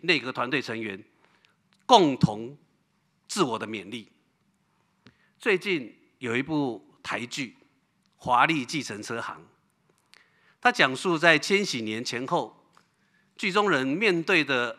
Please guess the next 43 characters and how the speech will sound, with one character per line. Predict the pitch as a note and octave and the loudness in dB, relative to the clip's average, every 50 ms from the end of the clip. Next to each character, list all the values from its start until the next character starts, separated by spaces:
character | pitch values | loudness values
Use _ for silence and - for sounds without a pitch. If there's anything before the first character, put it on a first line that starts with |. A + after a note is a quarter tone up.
| _ - | _ -10
九 | - B2+ B2+ | -6 -4 -2
二 | D3 E3 E3 | 0 0 -2
一 | E3 E3 | 2 6
大 | - E3+ D3+ D3 | 8 8 8 6
地 | E3 C#3 | 4 -2
震 | - F3+ D#3+ B2+ A#2 - | -2 -2 -2 -2 -4 -8
以 | - B2+ B2 | -12 -12 -10
及 | A2 - B2 A#2 A#2+ C3+ D#3 F3 - - _ _ _ _ _ _ _ _ | -8 -8 -6 -4 -2 -2 -2 -4 -6 -12 _ _ _ _ _ _ _ _
sars | - - A#3 F#3+ E3+ C#3+ C3 - B2+ B2+ - | 0 4 6 6 6 6 2 -2 -10 -12 -10
疫 | G3+ G3 D#3 | -10 -8 -8
情 | - - A2+ | -8 -8 -10
的 | A#2 A2+ | -10 -8
冲 | - C#3 C3 C3 | -6 -6 -6 -8
击， | - - E2+ F2 F2+ - _ _ _ _ _ _ _ _ _ - | -8 -12 -14 -18 -20 -20 _ _ _ _ _ _ _ _ _ -6
那 | D#3+ D#3 | -4 -4
种 | - - G#3+ G#3 | -2 -4 -6 -6
不 | - F#3+ F3+ | -6 -6 -4
屈 | - - D#3+ | -2 0 0
不 | D3+ D#3 E3+ D#3+ | 0 0 2 4
挠、 | C#3 A#2 G#2+ G#2+ A2+ B2+ D3 D#3 - _ _ _ _ _ _ _ _ _ _ - | 6 8 8 8 6 4 0 -4 -14 _ _ _ _ _ _ _ _ _ _ 2
克 | - B3 G3 D#3 | 4 6 6 6
服 | B2+ A#2 A#2+ | 4 -2 -4
困 | - F3+ D3 | -2 -2 -2
难 | A2+ G#2+ G#2 | -2 -4 -8
的 | G2+ | -10
精 | - - A#2+ A#2+ | -10 -12 -12 -12
神。 | - A2 E2+ D2+ _ _ _ _ _ _ _ _ _ _ _ _ _ _ _ _ _ - | -12 -14 -16 -18 _ _ _ _ _ _ _ _ _ _ _ _ _ _ _ _ _ -8
其 | - F#3 F#3+ F3+ | -6 -6 0 2
中 | A3 A3 A3+ G3+ | 2 2 4 2
有 | D3+ B2 A#2+ | 0 0 0
一 | D3+ | 0
句 | D3+ - F3+ D3+ C#3+ - - - - | -2 0 0 -2 -2 -2 -6 -16 -20
话 | - - - F#3 C#3+ - - - - _ _ _ _ _ _ _ _ _ | -6 0 2 2 2 2 -2 -14 -20 _ _ _ _ _ _ _ _ _
特 | - B3+ G3+ | -2 0 0
别 | E3+ - - G#2+ A2 | 0 -2 -6 -8 -4
让 | A#2 C#3+ C3 A2+ | -2 -2 -2 -2
我 | G2+ G#2+ | -4 -8
感 | - - - F#2+ G#2 | -8 -6 -6 -6 -6
受 | G#2+ - D3+ A#2 | -4 -4 -4 -4
很 | - A#2 G2 - | -6 -8 -12 -10
深 | - - - B2 A#2+ A#2 A#2+ _ _ _ _ _ _ _ _ _ _ _ _ _ _ _ _ _ _ _ _ _ _ _ _ _ _ _ _ _ _ _ _ _ | -8 -6 -6 -6 -6 -8 -10 _ _ _ _ _ _ _ _ _ _ _ _ _ _ _ _ _ _ _ _ _ _ _ _ _ _ _ _ _ _ _ _ _
：“车 | - - A3+ A3 G#3+ | -2 2 2 2 2
子 | - F3+ D3 A#2+ | 2 -2 -10 -10